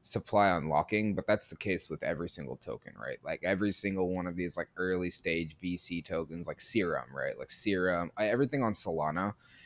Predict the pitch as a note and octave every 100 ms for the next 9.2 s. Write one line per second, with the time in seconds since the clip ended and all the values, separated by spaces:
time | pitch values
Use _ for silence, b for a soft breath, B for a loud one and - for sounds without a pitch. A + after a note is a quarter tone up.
0 | B F#2+ F2 F#2 E2+ - F2 F#2 F2+ -
1 | F2+ F#2 F2+ F2 E2+ - F2+ E2+ E2 D#2+
2 | D#2+ - E2 - - - - _ - F#2+
3 | E2+ E2+ D#2+ F2+ E2+ E2 - - F2 E2
4 | D#2+ D#2+ D#2+ D#2 E2 D#2+ D2+ D2+ D2 -
5 | F2 E2 F2 D#2+ D#2+ D2 D#2+ E2 E2 D#2+
6 | D#2+ D#2+ D2+ D2+ - D#2 D2 D#2+ E2 F2
7 | - D2+ D2 C#2+ C#2+ C#2 _ _ _ -
8 | D2 - - D2+ E2 F2 D#2 D2 D2 D2
9 | C#2+